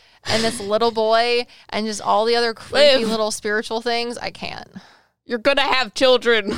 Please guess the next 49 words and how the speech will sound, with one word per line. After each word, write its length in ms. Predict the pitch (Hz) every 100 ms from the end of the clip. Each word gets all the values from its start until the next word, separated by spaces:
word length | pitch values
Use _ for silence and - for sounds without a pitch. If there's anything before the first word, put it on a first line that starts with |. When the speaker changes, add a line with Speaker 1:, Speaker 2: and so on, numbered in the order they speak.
| - _
Speaker 2:
What 180 | 254 269
are 80 | 269
you 80 | 269
Speaker 1:
Ugh. 60 |
Speaker 2:
gonna 200 | 269 247
do 200 | 240 247
then? 360 | 247 233 214 226
Speaker 1:
I'm 140 | 240
gonna 160 | 262 277
make 160 | 185
them 160 | 254 262 208
Speaker 2:
<laughs> 60 |
Speaker 1:
wear 300 | 208 233 233
socks. 440 | 247 220 208 202 -
And 100 | 220
when 100 | 220
they 120 | 220
say, 180 | 226 220
"Mommy, 380 | 208 214 214 196
can 180 | - 214
I 100 | 208
take 200 | 220 214
my 140 | 214
socks 320 | 220 208 202 208
off?" 160 | 196 -
I'm 80 |
gonna 140 | 202 208
say, 120 | 208
"You 120 | 208
cannot 480 | 202 - 208 214 214
run 160 | 208 202
in 80 | 202
the 60 | 208
Speaker 2:
Listen, 120 | 196
Speaker 1:
house." 420 | 185 175 - - _ -
Speaker 2:
they're 120 | 202
not 200 | 220 226
gonna 160 | 208 202
ask. 500 | - 202 202 180 -
<laughs> 1400 | 330 - - - - 587 - - 453 - - - - -
Speaker 1:
I'm 80 | 233
gonna 200 | 254 247 -
duct 260 | 240 -
tape 260 | - 247 247
the 80 | 233
socks 380 | - 208 220
onto 220 | 226 226 208
their 160 | 208
legs. 540 | 202 190 190 185 -